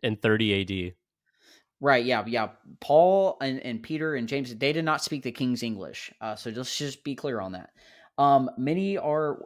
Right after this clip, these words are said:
Speaker 2: uh, many words are removed. Well, why is that? Here's a phenomenal example that we can look at.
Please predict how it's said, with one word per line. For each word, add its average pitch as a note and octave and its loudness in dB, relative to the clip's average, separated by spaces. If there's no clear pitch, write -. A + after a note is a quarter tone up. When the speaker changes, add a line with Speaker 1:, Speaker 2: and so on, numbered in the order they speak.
Speaker 2:
uh, C3+ 0
many D#3+ -4
words F3 -4
are E3 -2
removed. C#3+ 0
Well, B2+ -2
why D#3+ 0
is D#3+ -2
that? F3 -2
Here's F3+ 2
a F#3+ 4
phenomenal D3 0
example C#3+ -4
that A#2 -2
we A#2 -6
can A2+ -6
look C3 -4
at. F#2+ -2